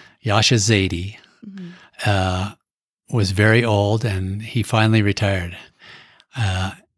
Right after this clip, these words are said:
Speaker 1: and he'd been there since the beginning. And then they, the music department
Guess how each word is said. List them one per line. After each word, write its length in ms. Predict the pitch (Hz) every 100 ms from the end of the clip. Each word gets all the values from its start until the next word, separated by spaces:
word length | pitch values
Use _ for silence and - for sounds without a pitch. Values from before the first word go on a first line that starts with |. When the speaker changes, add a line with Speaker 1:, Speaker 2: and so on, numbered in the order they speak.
| -
Speaker 1:
and 300 | 113 104 95
he'd 240 | - 117
been 160 | 117 101
there 160 | 92
since 240 | - 101 -
the 100 | 87
beginning. 540 | 92 98 98 92 92 _ _ _ -
And 400 | 113 98 98 82 - - - - - _ _ _ -
then 480 | 120 110 107 113 123
they, 280 | 107 101
the 120 | 113 110
music 260 | 110 107
department 580 | - - 98 107 104 -